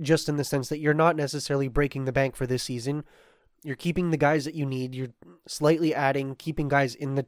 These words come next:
on the team for a while. Then you can make a big push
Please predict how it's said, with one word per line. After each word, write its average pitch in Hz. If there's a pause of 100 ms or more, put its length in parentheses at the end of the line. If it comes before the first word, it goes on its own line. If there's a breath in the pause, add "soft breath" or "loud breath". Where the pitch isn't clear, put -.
(120)
on 131
the 135
team 143
for 143
a 139
while. 127 (760 soft breath)
Then 170
you 196
can 180
make 175
a 160
big 160
push -